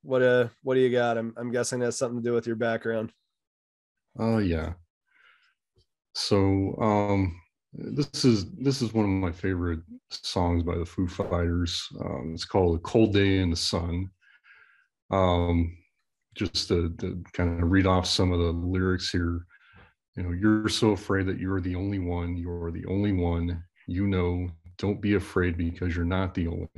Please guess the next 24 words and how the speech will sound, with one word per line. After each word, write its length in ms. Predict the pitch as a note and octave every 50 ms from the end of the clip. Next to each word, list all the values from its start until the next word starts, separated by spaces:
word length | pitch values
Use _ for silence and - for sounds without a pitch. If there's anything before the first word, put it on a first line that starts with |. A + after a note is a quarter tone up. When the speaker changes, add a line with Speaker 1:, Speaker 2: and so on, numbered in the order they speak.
| F#2 F#2
Speaker 2:
one. 400 | E2+ E2+ E2 E2 E2+ E2+ E2 F2 - _ _ _ - - - - _ _ _ _ _ _ _
You're 100 | - F#2+
not 220 | G2 G2+ A2 A2 -
the 100 | A2 G#2
only 340 | G2 G2+ G2 F#2+ F#2 F#2 F#2
one 180 | F#2+ F#2+ F#2+ F#2+
I 80 | F#2+
know. 400 | F2+ F2 E2+ E2+ E2+ E2+ E2+ E2+ E2+ - -
It's 380 | - F#2+ E2+ D#2+ - - - -
your 100 | F#2+ F#2
cold 360 | - - - G2 G2 F#2 E2+
day 160 | F#2 F2+ F2+
in 100 | F2 E2
the 80 | E2+ E2+ - -
sun." 500 | - - - - E2 D#2+ F2 E2+ E2+ F2 E2+ _ _ _ _ - _ - - _ _ _ - _ _ _ _ _ _ - _
Um, 520 | - G2+ G2+ G2 G2 F#2+ F#2+ F#2 F2+ E2+ - - - - _ - D#3 - - _ - - _ -
this 360 | B2+ C3+ C#3+ C#3+ - - - _
song 600 | - - C3 B2 B2 B2 B2 B2+ B2+ B2 B2 A#2+ A#2+
is 460 | - - - G2+ G#2 G2+ F#2 F2+ -
on 400 | G2+ G#2 G2 G2 F#2+ F#2+ F#2 F#2
the 280 | F#2 F#2 F#2 F2+ E2+ -
In 140 | G2 G#2 A2
Your 340 | A2 G#2+ G#2+ G2 F2+ E2+ F2
Honor 460 | F2+ G2 A#2 B2 B2+ C3+ C#3 C3